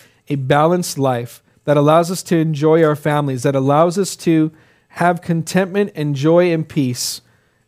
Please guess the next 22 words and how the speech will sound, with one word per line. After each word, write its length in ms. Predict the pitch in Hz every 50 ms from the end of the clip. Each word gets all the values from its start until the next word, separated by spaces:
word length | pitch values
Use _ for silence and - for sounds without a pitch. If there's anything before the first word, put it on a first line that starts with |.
| _ _
and 320 | - 143 143 143 135 135 - _ _ _
truly 380 | - - 202 190 202 208 202
be 340 | 180 160 165 160 156 160 151 -
a 100 | 147 139
well-rounded 920 | 135 135 143 151 160 165 151 147 143 139 143 147 143 135 135 127 123 123 - _
individual. 840 | 143 139 139 131 135 123 123 135 135 131 123 127 117 123 131 - _ _ _ _ _ _ _ _ _ _ _ _
We're 100 | - 147
gonna 180 | 180 220 247 233
go 280 | 180 165 170 170 175
now 400 | 175 165 156 151 147 143 147 147 143
to 460 | - - - - 156 147 147 147 147
the 300 | 143 135 143 143 139 135
book 480 | 131 131 123 - 160 180 196 - - - _
of 540 | - 147 143 143 139 139 139 135 135 - _ _ _ _ _ _ _ _
Psalms, 880 | - - - - 196 190 170 143 131 127 127 135 147 147 - - - - _ _ _ _ _ _ _ _ _ _ _ _ _ _ _ _ _ _ _ _ _ _ _ _ _ _ _ _ _ _ _ _ _ _ _ _ _ _ _
and 140 | 147 143 143
we're 80 | 143
going 280 | 139 143 160 180 220 240
to 120 | - -
look 320 | 185 170 160 165 160 160 -
at 360 | 151 143 143 139 135 - -
chapter 840 | - - - 170 151 165 175 - _ - 190 185 190 190 190 190